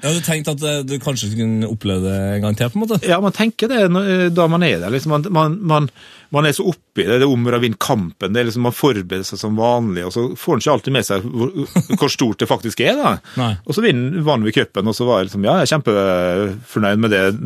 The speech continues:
Speaker 2: der og da, og så... Og så, ja, så blir det som sagt ikke flere cupfinaler. Det er litt sånn rart å tenke på i ettertid, da. Man skulle jo gjerne gått tilbake og opplevd det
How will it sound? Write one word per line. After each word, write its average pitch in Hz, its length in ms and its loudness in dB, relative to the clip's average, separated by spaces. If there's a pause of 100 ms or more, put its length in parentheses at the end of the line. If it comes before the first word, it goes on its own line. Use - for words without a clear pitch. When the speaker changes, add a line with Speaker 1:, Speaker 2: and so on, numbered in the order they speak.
Speaker 2:
der 95 160 2
og 101 80 2
da, 101 100 4 (140)
og 101 80 -4
så... 117 140 0 (880)
Og 120 80 -4
så, 143 160 2 (560)
ja, 170 160 2
så 175 160 0
blir 127 240 2
det 92 80 -4
som 127 80 0
sagt 117 160 -2
ikke 117 240 -2
flere 98 160 0
cupfinaler. 92 480 -2
Det 131 80 2
er 135 60 0
litt 143 100 2
sånn 131 80 2
rart 107 240 0
å - 80 -12
tenke 135 320 -2
på 117 80 -2
i 127 80 2
ettertid, 123 320 0
da. 117 160 0
Man 147 160 -6
skulle 131 200 2
jo 131 100 4
gjerne 101 320 0 (600)
gått 156 240 0
tilbake 135 380 0
og 110 80 -2
opplevd 90 260 -4
det 95 40 0